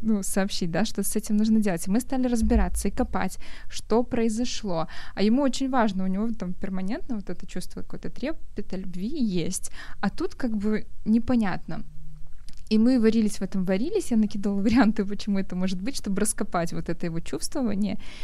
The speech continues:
И мы в ито-, в итоге пришли к тому, что из-за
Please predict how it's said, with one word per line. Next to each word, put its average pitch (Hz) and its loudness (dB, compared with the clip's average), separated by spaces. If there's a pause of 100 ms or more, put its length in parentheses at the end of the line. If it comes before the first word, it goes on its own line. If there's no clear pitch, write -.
(160)
И 214 2
мы 262 6
в 247 4
ито-, 202 0
в 233 4
итоге 190 2
пришли 233 0
к - -6
тому, 208 0 (380)
что - 0
из-за 226 2